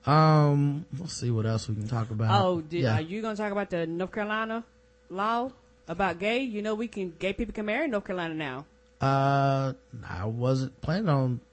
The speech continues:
Speaker 2: Oh.
Speaker 1: you threw that curveball.
Speaker 2: No, no, you don't have to. I didn't
Speaker 1: Middle of the
Speaker 2: know.
Speaker 1: show. Um,
Speaker 2: I didn't know if you had that queued up or not.
Speaker 1: Um, well, I, no, I have a ton of other stories, but maybe we can talk about it tomorrow. Just
Speaker 2: Okay.
Speaker 1: send me a link to the article.
Speaker 2: Okay.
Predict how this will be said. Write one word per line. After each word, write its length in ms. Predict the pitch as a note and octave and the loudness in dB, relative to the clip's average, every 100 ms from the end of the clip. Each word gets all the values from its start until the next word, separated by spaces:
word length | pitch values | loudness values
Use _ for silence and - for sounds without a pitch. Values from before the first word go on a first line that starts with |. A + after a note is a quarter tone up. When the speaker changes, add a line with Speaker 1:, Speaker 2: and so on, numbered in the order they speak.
| - | 0
Speaker 2:
Oh. 260 | D#4 F3+ | 2 2
Speaker 1:
you 60 | B2+ | 2
threw 200 | C3 D3 | 4 4
that 180 | F3 G#3+ | 4 2
curveball. 600 | C#3+ A#2+ A#2 A#2+ D3+ - | 2 2 0 0 0 0
Speaker 2:
No, 140 | C4 F4+ | 2 4
no, 100 | D#4+ | 6
you 160 | D#4 | 4
don't 140 | F#4+ E4+ | 2 2
have 200 | D#4+ F4 | 0 0
to. 140 | D4+ | 2
I 80 | C4 | 4
didn't 200 | D4 B3 | 6 4
Speaker 1:
Middle 160 | - B3+ | 4 4
of 40 | G3+ | 4
the 40 | |
Speaker 2:
know. 220 | C#3 E3 D#3+ - - | 2 0 -4 -12 -6
Speaker 1:
show. 60 | A#2 | -4
Um, 200 | A#2 A#2 | -2 0
Speaker 2:
I 40 | |
didn't 160 | - - | 0 2
know 160 | G3+ | 2
if 80 | G3+ | 2
you 120 | F#3+ | 0
had 220 | F#3+ F3+ F3 | -2 -4 -4
that 160 | D#3 | -6
queued 260 | - F#3+ F3 | -8 -8 -2
up 200 | F#3+ F#3+ | -4 -4
or 20 | |
not. 340 | D#3 C3+ C#3 - - | -8 -8 -12 -16 -14
Speaker 1:
Um, 580 | C3 A#2+ A2 A2 A2 A#2 - | -10 -6 -4 -2 -4 -6 -8
well, 140 | - B2 | -2 4
I, 180 | F3 C#3+ | 4 6
no, 160 | D3 | 6
I 100 | D3 | 8
have 200 | G3 F3 | 8 6
a 40 | B2 | 4
ton 300 | - D#3+ D#3 | 2 4 6
of 80 | B2+ | 4
other 220 | C3 B2 | 2 2
stories, 460 | A2+ B2+ B2+ B2 A2+ | 0 2 4 4 2
but 160 | A#2 A2+ | 0 2
maybe 140 | B2 | 2
we 60 | B2+ | 2
can 80 | A#2+ | 0
talk 160 | A#2+ | -2
about 200 | B2 A#2+ | 0 0
it 60 | A#2+ | 0
tomorrow. 420 | A2 G#2+ C3 C#3+ | 0 0 2 2
Just 200 | C#3 C#5 | 2 0
Speaker 2:
Okay. 80 | D#4 | 2
Speaker 1:
send 120 | A#2+ A#2+ | 2 2
me 60 | |
a 60 | A#2 | 2
link 220 | A#2 A#2+ | 0 -2
to 80 | A#2+ | -4
the 60 | A2 | -2
article. 420 | B2+ C#3 D3+ D#3 - - | -4 -2 -4 -6 -6 0
Speaker 2:
Okay. 340 | G4 C#4 B3+ | 2 2 -2